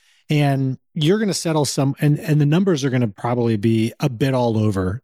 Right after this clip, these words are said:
at some point, right? Particularly if you're a specialized market, like you specialize in those waterfront homes as an example.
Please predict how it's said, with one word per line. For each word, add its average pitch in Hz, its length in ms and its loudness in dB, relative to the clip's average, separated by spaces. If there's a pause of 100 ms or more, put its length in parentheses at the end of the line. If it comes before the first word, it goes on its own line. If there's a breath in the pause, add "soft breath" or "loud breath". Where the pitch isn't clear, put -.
at 131 200 -2
some 113 240 0
point, 104 340 -4
right? 117 300 -2 (120)
Particularly 165 520 0
if 120 120 -4
you're 123 400 2 (400)
a 123 80 2
specialized 117 1000 0 (120)
market, 123 380 0
like 113 280 0
you 117 320 4
specialize 110 520 0
in 113 80 2
those 110 200 2
waterfront 117 540 -2
homes 107 300 -2
as 101 140 -4
an 98 80 -2
example. 104 560 -2